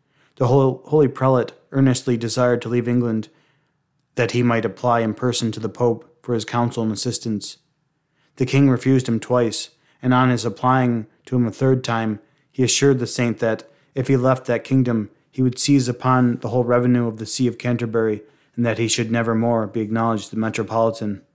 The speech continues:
But the saint, being persuaded he could not in conscience abide any longer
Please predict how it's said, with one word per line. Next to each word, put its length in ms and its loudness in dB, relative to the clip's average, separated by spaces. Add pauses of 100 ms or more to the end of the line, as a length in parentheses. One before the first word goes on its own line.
(920)
But 160 0
the 80 2
saint, 400 2
being 180 2
persuaded 720 0 (100)
he 140 -4
could 120 0
not 280 2
in 100 0
conscience 640 0
abide 400 0
any 180 0
longer 540 0